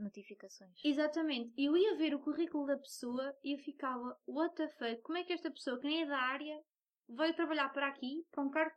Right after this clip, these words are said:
Speaker 2: que eu sou da área e que nem me chamaram para entrevista? Nunca me disseram nada." Ou então do género, "Como é que esta pessoa que ainda está a tirar a licenciatura ou que acabou a licenciatura há um mês que só tem essa licenciatura,
Speaker 1: Uhum.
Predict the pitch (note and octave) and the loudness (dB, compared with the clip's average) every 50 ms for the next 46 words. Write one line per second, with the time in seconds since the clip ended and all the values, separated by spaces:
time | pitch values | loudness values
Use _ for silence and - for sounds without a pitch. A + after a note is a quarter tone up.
0 | - _ - - E4+ F4 E4+ - E4 C4 C4+ C4 C4 C#4+ D#4+ D#4+ F4 F4 - - | -14 _ -2 0 0 0 2 0 -2 0 2 2 2 2 2 0 -2 -4 -6 -10
1 | D4 - D#4 E4+ E4+ E4 - D#4 D#4+ E4+ F4 E4 E4+ F4 E4 E4 D#4 C#4 B3+ A3 | -10 -4 -2 0 0 0 -2 0 0 0 0 -2 -2 -4 -6 -4 -6 -6 -6 -6
2 | G#3+ - - - - _ - B3+ C#4+ C#4 E4+ F4 E4 E4+ F4+ F4+ F#4 E4+ C4 G#3 | -8 -10 -16 -18 -16 _ -4 -4 -4 -2 0 -2 -2 -2 -2 -2 0 0 -2 -4
3 | G3 G3+ - - - - C4+ D4 D4+ D#4 D4+ F4 E4+ E4+ C#4+ E4 E4 D4 D4 C#4 | -4 -10 -12 -12 -4 2 4 4 4 4 2 2 0 0 2 2 2 2 2 0
4 | A#3+ A3+ A#3 A#3 - C#4+ D#4 D#4+ D#4 D#4+ D#4 - - E4 - - - - - D#4 | 0 -2 -4 -2 0 0 0 0 0 -2 -2 -2 -2 -8 -8 -8 -10 -2 0 2
5 | C4 A3+ A3 - - C4+ B3+ A#3+ A3+ - A#3+ C4 D#4 E4+ E4+ C#4+ C#4+ C#4+ - C#4+ | 2 2 0 -2 -2 -2 -2 -2 -2 -2 0 2 2 4 4 4 2 0 0 -2
6 | B3+ A#3+ A#3+ - C4 C4 A#3+ A3+ A#3 A#3+ A#3 - A3+ A3+ A3+ - B3 A#3 - A#3 | -2 -2 -2 -4 -2 0 0 0 0 -4 -6 -6 -8 -8 -6 -6 -8 -8 -8 -8
7 | A3 G#3+ G#3 A3 A3 A3 - A#3+ B3 - C4+ C4+ - C#4 C4+ C4+ D#4+ D#4 D4+ C#4+ | -8 -6 -6 -6 -8 -6 -4 -4 -4 -2 -4 -4 -2 -2 0 0 2 0 0 0
8 | C4+ - C#4 B3+ - C4+ C4 C4+ C4 A#3+ A#3+ A#3+ B3+ B3+ B3+ B3 B3 A#3 A3+ A3+ | -2 -4 -6 -4 -4 -6 -6 -4 -4 -2 0 0 0 2 2 2 2 2 0 -4
9 | - _ - - - D#4+ D#4 E4 E4 E4 - C#4 C4 A#3 A3+ A3 A3 - A#3+ A#3+ | -6 _ -18 -8 0 0 2 2 0 -2 -2 -2 -2 -2 -4 -4 -6 -8 -10 -10
10 | A#3 - A#3+ A#3 A#3 - A3+ G#3+ G#3 A3 - - C4 D4 D#4+ | -10 -10 -12 -12 -6 -4 -4 -4 -2 -2 -2 -2 -2 -2 -4